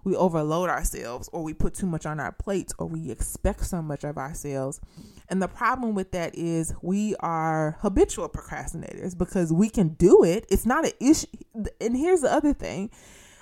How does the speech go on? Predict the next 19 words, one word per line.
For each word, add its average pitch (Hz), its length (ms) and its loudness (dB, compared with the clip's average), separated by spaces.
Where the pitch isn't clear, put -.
I 226 120 4
don't 392 280 6
ever 233 220 4
think 226 240 -2
the 160 60 -6
women 185 280 2
that 165 120 0
I 156 120 -2
serve 165 380 0
is 165 120 -2
an 151 220 -6
issue 175 340 0
of 147 180 -4
them 151 220 -2
showing 147 420 -4
up, 156 380 -8
it's 208 180 6
just 254 180 0
an 196 120 -2